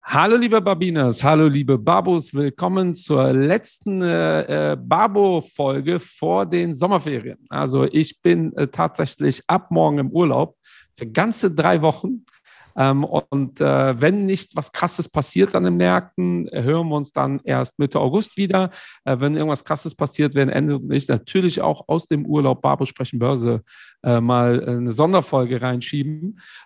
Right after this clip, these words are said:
Ähm, und, äh, ja, bevor wir starten, lieber Endrit, wie geht's dir? Was ist bei dir mit Urlaub?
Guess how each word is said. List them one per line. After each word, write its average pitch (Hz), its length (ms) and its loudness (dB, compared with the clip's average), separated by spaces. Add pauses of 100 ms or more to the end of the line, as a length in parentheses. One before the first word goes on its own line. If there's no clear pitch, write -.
Ähm, 139 280 2
und, 143 360 2
äh, 143 100 2
ja, 190 220 4
bevor 180 280 -4
wir 175 300 -4
starten, 196 540 -2
lieber 185 180 0
Endrit, 196 420 0
wie 180 100 -2
geht's 180 200 -2
dir? 135 180 0
Was 131 140 -2
ist - 60 -14
bei 147 100 0
dir 170 160 0
mit 156 180 -2
Urlaub? 123 380 -2